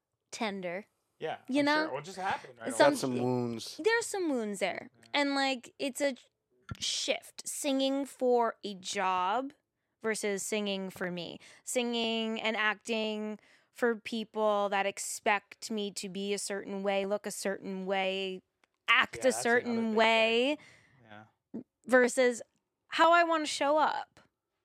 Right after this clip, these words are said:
Speaker 2: Yeah.
Speaker 1: It's like reinventing my artistry
Speaker 2: I'll
Speaker 1: again.
Speaker 2: I'll tell you, when we, um, when we watched Hamilton for the first time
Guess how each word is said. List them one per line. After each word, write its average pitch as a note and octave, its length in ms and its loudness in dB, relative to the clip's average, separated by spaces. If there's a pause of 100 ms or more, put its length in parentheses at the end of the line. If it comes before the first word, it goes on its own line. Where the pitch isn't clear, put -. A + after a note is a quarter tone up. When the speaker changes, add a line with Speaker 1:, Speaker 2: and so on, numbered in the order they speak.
(240)
Speaker 2:
Yeah. G#2 220 -10 (140)
Speaker 1:
It's C4 240 -2
like C4+ 180 4
reinventing B3 1200 0
my G3+ 160 0
artistry F#3+ 760 -4 (240)
Speaker 2:
I'll G#3 80 -4
Speaker 1:
again. F#3 440 -4 (300)
Speaker 2:
I'll B2 140 -4
tell C3+ 160 -8
you, B2 80 -2
when B2 180 -8
we, B2 200 -6
um, G#2+ 320 -8 (320)
when A#2 160 -14
we A#2+ 100 -12
watched A#2 340 -8 (120)
Hamilton G2 560 -14 (100)
for G2 60 -20
the G2+ 80 -20
first - 300 -18
time F#2+ 340 -16